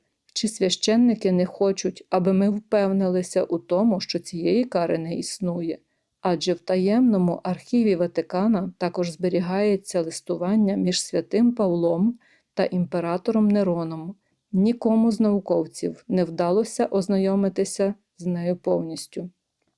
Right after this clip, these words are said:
Але у вивчених фрагментах сказано, що Ісуса ніколи не існувало.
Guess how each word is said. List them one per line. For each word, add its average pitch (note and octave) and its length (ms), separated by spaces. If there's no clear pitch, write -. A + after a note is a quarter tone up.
Але F#3 320
у F#3+ 80
вивчених G3+ 540
фрагментах G3 800
сказано, F#3+ 720
що - 220
Ісуса E3+ 520
ніколи G#3+ 460
не G3 180
існувало. E3+ 720